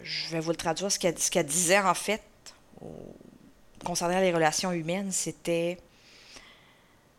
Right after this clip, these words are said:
les gens qui te comprennent te méritent. Les gens qui vivent sur la même fréquence que toi te méritent. Bon, ça dit tout. Ça dit tout.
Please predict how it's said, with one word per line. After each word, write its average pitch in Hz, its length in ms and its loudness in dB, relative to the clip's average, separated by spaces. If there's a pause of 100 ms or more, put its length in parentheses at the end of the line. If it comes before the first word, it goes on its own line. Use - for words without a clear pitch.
(640)
les 180 200 2
gens 208 300 2
qui - 220 -6
te 170 260 0
comprennent 202 680 -2
te 185 120 -2
méritent. 170 720 -6 (160)
Les 175 80 -2
gens 196 160 2
qui - 180 -6
vivent 190 160 0
sur 185 140 0
la 175 80 2
même 196 180 -2
fréquence 185 580 -4
que 175 120 -2
toi 175 340 -6 (1120)
te 170 80 -2
méritent. 165 720 -6 (1700)
Bon, - 160 -4
ça - 160 -8
dit - 180 -8
tout. - 120 -12 (720)
Ça - 220 -20
dit - 100 -14
tout. - 140 -12